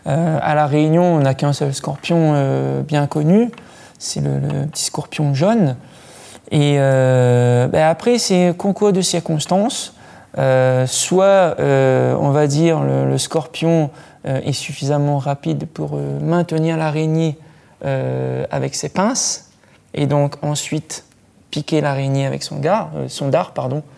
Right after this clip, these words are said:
au niveau de la queue. Soit on a affaire à une araignée qui tisse des toiles, et auquel cas le scorpion peut être emprisonné dans cette toile-là, et là l'araignée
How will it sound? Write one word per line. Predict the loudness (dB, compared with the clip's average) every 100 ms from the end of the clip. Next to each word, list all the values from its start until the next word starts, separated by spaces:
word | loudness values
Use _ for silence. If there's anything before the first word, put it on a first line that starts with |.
| -20 -12
au | -8
niveau | -8 -6
de | -8
la | -8 -4
queue. | -2 -2 -6 -20 -20 -20 -20 -16 -6
Soit | 0 4 4 2 0
on | 0 2
a | 2
affaire | 0 -2 0 2
à | 2
une | 0 2
araignée | 2 2 0 -2
qui | -6 -8
tisse | -2 2 2
des | 0 -2
toiles, | 0 0 2 -2 -8 -20 _ _ _ _ _ _ -4
et |
auquel | -2 0 -2 0
cas | 2
le | 2 0
scorpion | -4 -6 -6 -6 -4
peut | -4 -2
être | -2 -2 -12 -14 _
emprisonné | -4 -4 -4 -6 -4 -2
dans | -4
cette | -6 -8
toile-là, | -6 -4 -2 -4
et | -6
là | -4 -4
l'araignée | -4 -6 -8 -8